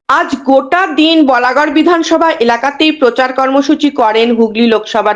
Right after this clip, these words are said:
তৃণমূল প্রার্থী। গুপ্তিপাড়ার দু গ্রাম পঞ্চায়েতের বাঁধাগাছিতে একটি লজে কর্মী সভা হয়েছে।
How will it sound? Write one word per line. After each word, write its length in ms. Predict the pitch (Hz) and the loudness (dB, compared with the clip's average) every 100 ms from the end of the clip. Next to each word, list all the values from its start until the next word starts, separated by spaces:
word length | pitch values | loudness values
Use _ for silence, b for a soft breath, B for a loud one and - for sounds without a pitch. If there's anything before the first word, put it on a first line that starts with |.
| 208 | -4
তৃণমূল 440 | 196 202 196 170 | -4 -2 0 0
প্রার্থী। 440 | 170 160 160 143 - _ B B B B 202 | 0 -2 -4 -8 -8 _ B B B B -2
গুপ্তিপাড়ার 680 | 349 - 392 381 370 339 254 | 0 0 0 0 0 0 0
দু 160 | 302 | 2
গ্রাম 300 | 262 320 339 | 2 0 0
পঞ্চায়েতের 600 | 339 302 302 302 302 294 | 0 0 2 0 0 0
বাঁধাগাছিতে 840 | 247 220 226 285 302 311 330 320 285 | 0 -2 -2 -2 0 2 2 2 0
একটি 360 | - 233 269 | 0 -2 0
লজে 420 | 233 208 208 269 | 2 2 2 0
কর্মী 340 | 277 240 226 247 | 0 0 0 -2
সভা 280 | 254 240 233 | -2 -2 0
হয়েছে। 560 | 226 226 220 262 269 | 2 0 2 0 0